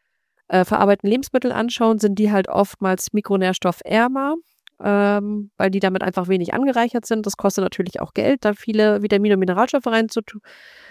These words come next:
zu stecken. Und das, ähm, deswegen haben sie einfach eine sehr, sehr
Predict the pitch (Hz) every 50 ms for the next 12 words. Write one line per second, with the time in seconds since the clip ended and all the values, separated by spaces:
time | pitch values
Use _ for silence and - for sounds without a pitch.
0 | - _ - - 240 - - 226 214 208 - 226 220 214 190 190 196 196 190 185
1 | - - - - - - 196 190 185 185 180 185 180 180 180 180 180 _ _ -
2 | 190 - - 196 185 185 180 175 180 - - 170 175 - 180 170 165 170 170 165
3 | - 180 170 165 170 170